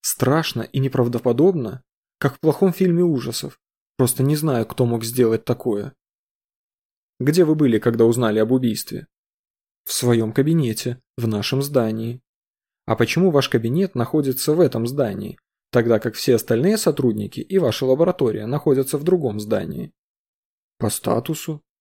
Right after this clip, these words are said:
объяснил Зенков. «Типично советская система мышления, чтобы начальник отдела был под рукой,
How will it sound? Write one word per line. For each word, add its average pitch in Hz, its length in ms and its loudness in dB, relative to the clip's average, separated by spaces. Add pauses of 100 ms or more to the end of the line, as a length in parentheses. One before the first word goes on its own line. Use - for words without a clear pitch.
(220)
объяснил 123 420 -2
Зенков. 123 460 -4 (460)
«Типично 127 500 -2
советская 131 460 0
система 123 420 -2
мышления, 117 640 -4 (200)
чтобы 120 280 2
начальник 120 480 0
отдела 123 440 0
был 120 180 0
под 143 160 0
рукой, 143 480 -2